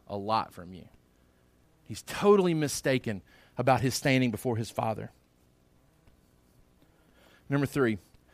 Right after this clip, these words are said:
the self-righteous unexpectedly ends up estranged from the father. So this is the crazy ending of the story here, is that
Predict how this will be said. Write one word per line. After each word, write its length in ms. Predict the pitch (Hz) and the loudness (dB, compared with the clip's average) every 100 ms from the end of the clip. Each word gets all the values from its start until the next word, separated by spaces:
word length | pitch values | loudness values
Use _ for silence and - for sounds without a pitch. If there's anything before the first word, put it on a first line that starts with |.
| - - | -20 -12
the 60 | |
self-righteous 640 | 117 165 156 151 151 - 120 | 2 6 8 8 6 6 -2
unexpectedly 800 | 143 147 - - 139 131 127 123 | 0 0 -2 0 0 0 -2 0
ends 180 | 131 131 | 2 2
up 160 | - | 0
estranged 1040 | - - - 123 127 120 101 95 87 - _ _ _ _ _ _ | -6 -10 -8 -2 0 0 -2 -6 -12 -18 _ _ _ _ _ _
from 160 | 107 101 | -6 -4
the 80 | |
father. 480 | - 107 104 - 151 _ | -4 -8 -8 -10 -16 _
So 200 | - - | -14 -8
this 140 | 165 185 | -4 -2
is 40 | |
the 80 | 170 | -4
crazy 460 | - 190 202 180 151 | 2 6 6 4 4
ending 280 | 180 180 | 4 4
of 100 | 156 | 2
the 40 | 123 | 0
story 420 | - 160 214 170 | -4 4 6 6
here, 200 | 113 107 | 2 0
is 140 | 113 120 | 0 8
that 260 | 139 - | 8 8